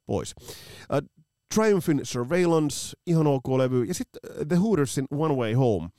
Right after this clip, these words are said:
En nyt sitä nostaisi Bubbling Underinkaan, mut, mut tolta levyltä löytyy, tuo on hyvä pop-rock-levy tietyillä folk-vaikutteilla, että kannattaa ottaa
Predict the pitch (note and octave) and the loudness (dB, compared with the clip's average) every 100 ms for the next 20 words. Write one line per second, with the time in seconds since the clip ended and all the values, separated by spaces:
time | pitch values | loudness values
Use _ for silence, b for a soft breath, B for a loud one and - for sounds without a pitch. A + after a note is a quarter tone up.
0 | _ _ _ - E3+ F3+ - F#3 F#3 F3 | _ _ _ -4 0 0 0 -4 0 0
1 | - D#3+ D3+ F#3 F#3+ D#3 C#3 C3+ B2 B2+ | -2 -6 -2 -2 0 0 0 0 0 0
2 | B2 B2+ B2 B2 C#3 C3+ - C#3+ - F#3 | 0 0 -2 -2 -2 -2 -2 -4 -2 -4
3 | - F#3 F3 D3+ C#3+ C#3+ C3+ C3 D#3 D3 | -2 -2 0 -2 0 0 0 -2 0 0
4 | D#3 G#3 C#3+ A#2 - D3 - - A#2 A#2 | 0 0 -2 -2 -2 -2 -2 -6 -2 0
5 | A#2 - - A2+ G#2+ G2 F#2+ B B B | 0 -4 -4 0 0 0 -4 B B B
6 | - C3+ B2 G#2+ G#2+ C3+ A#2 - B2+ A2 | -2 -2 0 -2 -2 -2 -2 -4 -4 -2
7 | G#2+ - G2 G2+ F#2+ F#2+ - G#2+ G2+ - | -2 -6 -10 -8 -8 -6 -4 -2 -4 -6
8 | F2+ F2+ _ F2 | -6 -6 _ -10